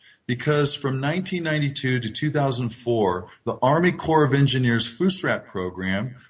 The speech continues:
removed an astounding two hundred and eighty-eight thousand tons of radiologically contaminated material from North Saint Louis County.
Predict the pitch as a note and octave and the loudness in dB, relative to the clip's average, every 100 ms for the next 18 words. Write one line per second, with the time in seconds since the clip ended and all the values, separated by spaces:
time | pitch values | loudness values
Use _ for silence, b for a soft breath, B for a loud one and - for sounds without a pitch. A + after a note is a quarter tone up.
0 | - D#3+ F3 F#3+ F#3 D3+ E3 D#3 - - | -6 -2 4 4 4 2 0 2 2 0
1 | D3+ D#3+ F#3 D#3+ A#2+ A2+ A2+ - F#3+ F3+ | -2 -2 -4 -6 -8 -8 -6 -6 -4 -4
2 | F#3 F3 E3 C#3 C3 D3 E3 D#3+ C3+ B2+ | -2 -2 -2 -4 -4 -2 0 2 2 2
3 | B2+ B2 - C3 C3 D#3+ D#3 D#3+ D3 D3+ | 0 -4 -4 0 2 0 -2 -2 -2 -2
4 | B2 A2 A#2 G#2 A2+ B2+ C#3 B2+ B2+ B2 | -2 -2 -2 -2 -2 0 2 0 0 -4
5 | - C3 B2+ A#2+ B2+ B2 B2 B2+ B2 A#2+ | -10 -10 -6 -4 -2 0 2 2 2 0
6 | A#2+ D3 D#3 A2+ G2+ A2+ A#2+ A#2 B2+ A#2 | -2 0 2 2 2 0 2 2 2 2
7 | A#2+ B2 - D3+ D3+ F#2 | 2 2 2 0 0 -2